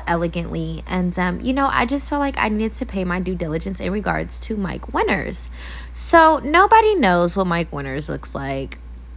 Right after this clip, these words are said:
unless you've had a video shot by him or unless you've actually,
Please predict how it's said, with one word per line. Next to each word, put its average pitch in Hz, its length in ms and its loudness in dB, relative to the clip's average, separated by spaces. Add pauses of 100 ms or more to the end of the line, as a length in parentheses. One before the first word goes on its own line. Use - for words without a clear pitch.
(140)
unless 285 360 6
you've 311 100 4
had 226 260 4
a 175 140 2
video 165 400 0
shot 320 360 4
by 302 180 0
him 277 420 -2
or 190 720 0
unless 180 460 -6
you've 87 600 -4
actually, - 960 -8